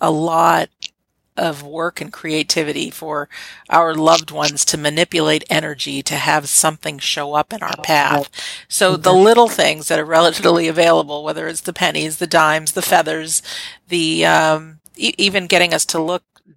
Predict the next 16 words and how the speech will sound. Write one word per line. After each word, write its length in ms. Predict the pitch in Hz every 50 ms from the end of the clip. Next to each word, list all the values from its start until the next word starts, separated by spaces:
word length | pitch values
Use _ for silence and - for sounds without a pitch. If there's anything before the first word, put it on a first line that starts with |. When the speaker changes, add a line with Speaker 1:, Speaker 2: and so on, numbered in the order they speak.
| _ -
Speaker 1:
down, 380 | - 175 160 165 175 185 185 170
uh, 440 | - - - - - 185 180 165 175 -
uh, 80 | - - -
my, 140 | 190 208 - _ - - - -
my 200 | 208 247 330 330
thing 220 | - - 220 170
that 140 | 156 135 -
keeps 200 | - 170 147 -
happening 420 | - 151 156 - - 160 156 151
is 200 | 151 151 147 - _ - - - - _
I 120 | - 170
keep 180 | - - 190 -
seeing 280 | - 190 170 165 160
the 60 | 151 151
number 280 | 160 160 160 160 156
thirty-three. 880 | - - 170 165 170 165 165 151 - - - 165 175 190 226 262 - _